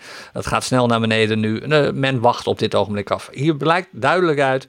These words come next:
voor mij in ieder geval, het is mijn mening dit hoor, niets anders dan dat, dat men op dit ogenblik gewoon wacht wat er morgen in Amerika door de Federal Reserve, de, de centrale bank daar,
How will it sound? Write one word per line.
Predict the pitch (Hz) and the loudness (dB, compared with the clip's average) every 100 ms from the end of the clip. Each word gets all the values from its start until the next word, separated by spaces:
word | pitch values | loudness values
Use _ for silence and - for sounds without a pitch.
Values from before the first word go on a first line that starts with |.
| _ | _
voor | - 92 | -16 -4
mij | 147 202 | 0 2
in | |
ieder | 139 120 | 2 0
geval, | 110 110 107 110 | 0 2 2 0
het | - | -4
is | |
mijn | 110 120 | -2 0
mening | 127 143 139 127 | 2 2 2 0
dit | 113 | -2
hoor, | 110 151 - - | -4 -6 -12 -12
niets | 127 151 - | -4 -2 -2
anders | 170 160 | -2 -2
dan | 160 | 0
dat, | 123 117 - _ _ | 0 0 -6 _ _
dat | 135 | -4
men | 127 156 | 0 0
op | 123 | 2
dit | 151 160 | 2 4
ogenblik | 147 135 135 | 2 2 0
gewoon | - 117 107 | 2 0 2
wacht | 120 - - _ _ - | -2 -4 -20 _ _ -10
wat | 117 131 | 0 0
er | 127 120 | 2 -2
morgen | 117 110 170 165 165 - | -2 2 2 2 -2 -2
in | 139 | -2
Amerika | 143 127 120 117 123 117 - | 0 0 0 0 0 -2 -4
door | 110 104 | -4 0
de | 104 - | -2 -4
Federal | - - 127 131 127 123 | -14 -4 0 4 2 0
Reserve, | 113 117 156 175 - | -2 2 2 2 -2
de, | 110 104 - - - | -4 -4 -12 -20 -10
de | 110 107 | 0 0
centrale | 104 - 104 123 117 110 | 0 -2 -2 2 2 2
bank | 117 120 | 0 0
daar, | 123 110 110 | -2 -4 -6